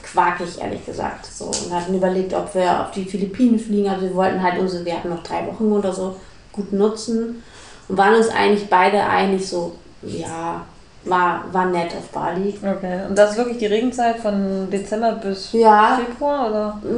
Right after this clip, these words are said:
Speaker 1: Ja, nee, eigentlich so bis März.
Speaker 2: Okay.
Speaker 1: Also fängt so Ende November an bis März. A-, aber hat sich jetzt alles total verschoben. Also mittlerweile hast du auch jetzt mal zwei Tage Dauerregen oder so. Das ist halt,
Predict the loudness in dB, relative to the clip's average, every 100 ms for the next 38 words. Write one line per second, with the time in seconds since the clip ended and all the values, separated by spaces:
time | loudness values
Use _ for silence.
0 | 2 4 4 6 4 4 2 0 -2 -2
1 | 0 0 0 0 0 -2 -4 -8 -6 -4
2 | 0 0 2 4 4 2 2 4 4 4
3 | 2 2 4 2 2 2 2 0 -2 -2
4 | -2 -2 -4 -8 -14 -20 -20 -20 -10 -2
5 | 0 -2 0 4 6 4 2 2 2 -2
6 | 2 2 2 0 -4 -2 -2 -6 -2 -2
7 | 0 -4 -4 -2 0 0 0 2 0 -2
8 | -4 -6 -2 -2 -2 -4 -8 -6 -6 -4
9 | -6 -4 -4 -4 -4 -4 -4 -6 -8 -10
10 | -8 -8 -6 -8 -8 -8 -8 -10 -10 -6
11 | -6